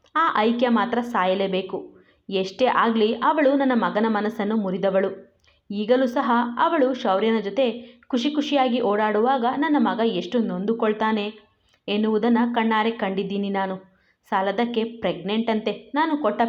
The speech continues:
ಪೆಟ್ಟಿಗೆ ಆ ಪಿಂಡ ಹೊಟ್ಟೆಯಲ್ಲೇ ಸತ್ತಿರುತ್ತದೆ.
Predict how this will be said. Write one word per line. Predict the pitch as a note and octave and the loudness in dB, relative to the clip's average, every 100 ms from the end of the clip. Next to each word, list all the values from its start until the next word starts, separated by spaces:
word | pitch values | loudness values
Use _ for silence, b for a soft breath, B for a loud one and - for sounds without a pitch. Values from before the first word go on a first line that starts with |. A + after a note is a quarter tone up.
| A#3+ | -2
ಪೆಟ್ಟಿಗೆ | - - A#3+ - G3+ - - _ - | -4 -2 -2 -2 -4 -8 -20 _ -4
ಆ | A#3+ | -2
ಪಿಂಡ | B3 B3 B3 A3+ | 0 0 2 2
ಹೊಟ್ಟೆಯಲ್ಲೇ | A3 G3+ F#3 G#3 G3 G3+ | 2 0 -2 0 0 -2
ಸತ್ತಿರುತ್ತದೆ. | G#3 G#3 G3+ G3 G3 F#3 F3+ - | -4 -4 -4 -4 -4 -4 -6 -10